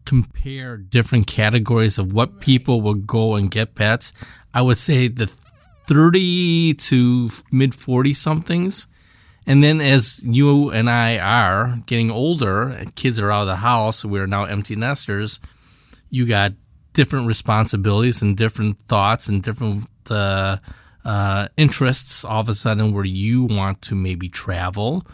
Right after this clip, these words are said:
Speaker 1: or you're not gonna be around as much. You don't wanna take on the responsibility of having a pet that you would have to find a way to look wa-, after.
Speaker 2: Right.
Speaker 1: And then you're, you're kind of beholden to what you can do based on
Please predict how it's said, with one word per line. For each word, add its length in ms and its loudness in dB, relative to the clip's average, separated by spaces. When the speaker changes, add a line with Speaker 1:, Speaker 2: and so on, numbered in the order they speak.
Speaker 1:
or 60 -2
you're 160 0
not 240 2
gonna 100 0
be 120 -2
around 260 -2
as 160 -4
much. 360 -2
You 180 -6
don't 180 -2
wanna 180 0
take 300 -4
on 140 -2
the 80 -2
responsibility 1160 -4
of 160 -4
having 680 0
a 120 -2
pet 380 -4
that 120 -8
you 240 -6
would 120 -6
have 240 -2
to 100 -6
find 320 -6
a 60 -4
way 120 -4
to 140 -6
look 320 -8
wa-, 180 -4
after. 460 -8
Speaker 2:
Right. 300 -2
Speaker 1:
And 140 -2
then 100 2
you're, 260 -2
you're 180 -6
kind 200 -4
of 60 -4
beholden 540 0
to 300 -2
what 240 -6
you 140 -6
can 200 -2
do 300 -2
based 340 -4
on 380 -4